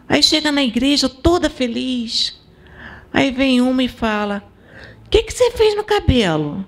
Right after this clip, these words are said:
Aí já, aí já detona.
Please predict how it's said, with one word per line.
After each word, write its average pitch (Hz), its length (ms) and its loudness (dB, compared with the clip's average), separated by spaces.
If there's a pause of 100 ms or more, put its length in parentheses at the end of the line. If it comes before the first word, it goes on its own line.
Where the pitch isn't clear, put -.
(2000)
Aí 190 220 0
já, 220 180 0
aí 220 200 2
já 277 160 0
detona. 190 760 -2